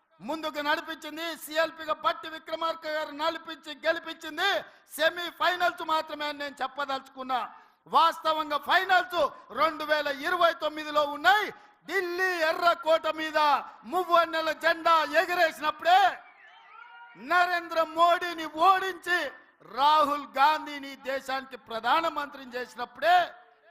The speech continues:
ఈ దేశంలో మనం ఫైనల్స్ గెలిచినట్టు మిత్రులారా.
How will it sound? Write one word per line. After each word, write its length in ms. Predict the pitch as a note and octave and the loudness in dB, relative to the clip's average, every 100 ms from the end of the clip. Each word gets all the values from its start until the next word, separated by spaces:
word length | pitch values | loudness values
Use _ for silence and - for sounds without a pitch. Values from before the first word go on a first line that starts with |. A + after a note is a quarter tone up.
| - | -20
ఈ 200 | F#3+ A#3 | -16 -14
దేశంలో 720 | A3 G#3 B3+ B3 A#3+ A#3 A3+ | -12 -6 -6 -6 -10 -8 -8
మనం 300 | G#3 G3+ G3+ G3 | -8 -10 -10 -12
ఫైనల్స్ 500 | F3+ G3 A3+ G#3+ G#3 | -10 -10 -10 -12 -14
గెలిచినట్టు 680 | E3 D#3+ G3 G#3+ G3 G3 F3+ | -18 -16 -16 -16 -16 -16 -20
మిత్రులారా. 840 | D#3 F#3 A#3 A3 G3 F3+ G#3+ B3 | -20 -20 -12 -8 -6 -6 -6 -8